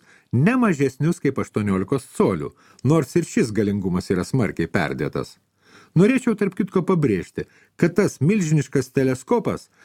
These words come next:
esą buvęs pagamintas ponų Hartlio ir Granto dirbtuvėse Dumbartone. Tačiau ponų Hartlio ir Granto įmonė užsidarė daug metų prieš pasirodant šiai apysakai. Tryliktame brošiūra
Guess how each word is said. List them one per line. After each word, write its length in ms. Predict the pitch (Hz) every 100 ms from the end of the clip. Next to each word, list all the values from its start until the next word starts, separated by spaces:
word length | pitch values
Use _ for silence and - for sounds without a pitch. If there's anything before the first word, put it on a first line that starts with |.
| _
esą 320 | 127 143 - 180
buvęs 380 | 175 180 165 -
pagamintas 640 | 147 151 175 180 170 -
ponų 380 | - 175 170 156 - _ -
Hartlio 480 | 156 165 156 170 170 139
ir 140 | 139
Granto 460 | 127 156 160 143 147
dirbtuvėse 800 | 135 147 - 147 151 143 - 151 143 _ _ _
Dumbartone. 1040 | 110 113 160 151 151 147 - 220 131 82 65 _ _ _ _ _ -
Tačiau 300 | 127 143 131
ponų 300 | 151 143 123
Hartlio 640 | - 117 110 - 139 156 -
ir 160 | 107
Granto 480 | 90 113 117 104 98
įmonė 560 | - 120 110 107 131 165 - _ -
užsidarė 800 | 98 - - 170 254 190 98 - _ _ _ 92
daug 360 | 98 123 117
metų 320 | 113 120 - 143
prieš 240 | 98 95 -
pasirodant 640 | 104 - 87 78 87 92
šiai 300 | - 71 82
apysakai. 580 | - 226 - 65 64 - _ _ _ _ - - - -
Tryliktame 800 | 208 220 190 - 175 165 160 147
brošiūra 540 | - 98 139 - 139